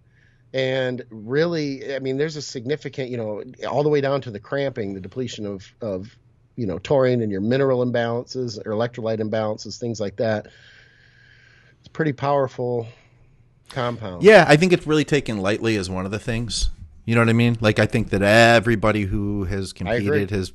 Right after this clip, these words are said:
Speaker 2: has taken it. I just, I just, uh, got a little more respect for it, I think, nowadays.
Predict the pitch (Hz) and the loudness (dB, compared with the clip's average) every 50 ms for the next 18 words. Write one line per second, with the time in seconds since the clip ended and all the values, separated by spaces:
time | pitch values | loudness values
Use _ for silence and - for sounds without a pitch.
0 | - _ - 104 98 90 - 110 98 92 - 104 95 98 92 85 - - - - | -14 _ -10 -10 -8 -6 -4 -4 -6 -4 -6 -6 -4 -4 -4 -6 -8 -16 -20 -20
1 | - - - - 156 143 143 - - - _ _ - - 120 110 120 113 - - | -20 -16 -6 -4 -2 -2 -2 -4 -4 -14 _ _ -14 -10 -6 -4 -4 -4 -4 -6
2 | 120 107 - 110 110 135 117 113 104 104 101 101 98 98 95 92 90 90 87 - | -8 -6 -6 -2 2 4 4 4 4 4 2 2 2 2 0 0 0 -2 -4 -6
3 | - 95 92 - - - - 92 90 90 87 - 98 85 - - 87 87 87 90 | -6 -6 -6 -6 -8 -10 -8 -6 -4 -4 -6 -6 -10 -10 -8 -8 -6 -6 -4 -4
4 | 90 92 87 - - - | -4 -4 -6 -8 -10 -16